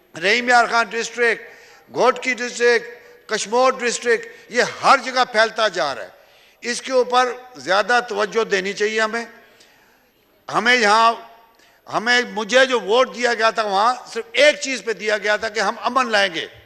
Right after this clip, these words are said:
लेकिन मैं हैरान हूँ कि मैं, जब वहाँ बैठे तो चीखते रह गए, तो कुछ नहीं हुआ, अब यहाँ बैठे हैं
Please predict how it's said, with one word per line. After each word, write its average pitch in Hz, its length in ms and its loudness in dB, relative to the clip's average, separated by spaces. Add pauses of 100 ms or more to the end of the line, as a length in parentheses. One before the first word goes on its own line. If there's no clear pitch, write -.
(640)
लेकिन 196 240 -8
मैं 214 180 2
हैरान 208 340 0
हूँ 226 80 -10
कि 190 100 -8
मैं, 190 380 -2 (1000)
जब 190 200 0
वहाँ 214 240 4
बैठे 226 260 0
तो 226 120 -6
चीखते 226 400 -2
रह 233 200 4
गए, 226 200 2
तो 220 120 -10
कुछ 220 240 -8
नहीं 226 160 -6
हुआ, 214 360 -2 (260)
अब 170 160 -2
यहाँ 208 320 4
बैठे 240 360 0
हैं 190 220 -2